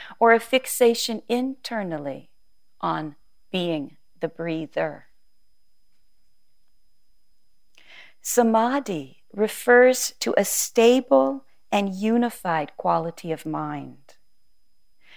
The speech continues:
not necessarily concentration on any particular object. And so we investigate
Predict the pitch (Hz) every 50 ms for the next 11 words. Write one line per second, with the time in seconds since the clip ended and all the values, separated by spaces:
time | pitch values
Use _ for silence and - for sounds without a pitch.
0 | - - - 208 208 214 214 240 269 - - 254 247 247 233 233 - - - 214
1 | - - - 220 214 208 214 214 202 185 185 - - - 196 190 190 - - 190
2 | 180 - - - 208 208 220 214 - - - 175 156 156 - - - - - -
3 | 196 196 - - - 190 185 185 185 185 - - 220 214 - - 180 175 - -
4 | 165 156 160 165 - - 165 156 170 - - - - 175 160 - - - - -
5 | - - - - - - - - - - - - - - - - - - - -
6 | - - - - - - - - - - - - - - - - - - - -
7 | 233 233 233 - - - 269 254 254 254 262 262 262 254 247 226 226 226 240 269
8 | 277 - - - - - - 262 - - 208 175 165 156 147 143 - - - -